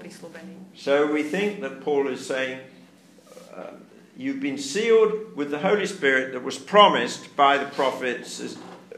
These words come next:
Speaker 2: prophet Ezekiel."
Speaker 1: Takže napríklad, že sme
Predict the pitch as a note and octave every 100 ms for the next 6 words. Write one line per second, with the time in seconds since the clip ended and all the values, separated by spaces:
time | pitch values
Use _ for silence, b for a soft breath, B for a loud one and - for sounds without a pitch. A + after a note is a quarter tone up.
0 | - - D3 C3+ B2+ A#2 A#2+ C#3+ - G#2+
1 | - - - - G#3+ G#3 G#3+ G#3+ G#3+ A3+
2 | - G#3+ G#3+ G#3+ G3+ G#3+ G#3